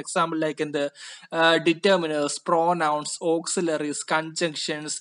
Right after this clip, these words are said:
ഇന്ററോഗേറ്റീവ്സ്, പ്രിപ്പോസിഷൻസ്, ഇന്റർജങ്ഷൻസ്, ഇങ്ങനെ പല ടൈപ്പിലുള്ള ബാക്കിയുള്ള എല്ലാ വേർഡ്സും വരുന്നത് ഏതിലാണ്? നമ്മുടെ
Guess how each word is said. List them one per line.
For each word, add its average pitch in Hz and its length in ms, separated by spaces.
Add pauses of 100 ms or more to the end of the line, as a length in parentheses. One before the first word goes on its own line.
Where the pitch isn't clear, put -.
(120)
ഇന്ററോഗേറ്റീവ്സ്, 160 960
പ്രിപ്പോസിഷൻസ്, 165 840
ഇന്റർജങ്ഷൻസ്, 170 600
ഇങ്ങനെ 226 180 (140)
പല 233 300
ടൈപ്പിലുള്ള 208 600 (120)
ബാക്കിയുള്ള 208 440 (100)
എല്ലാ 196 200 (120)
വേർഡ്സും 180 340
വരുന്നത് 160 320
ഏതിലാണ്? 147 380 (340)
നമ്മുടെ 160 260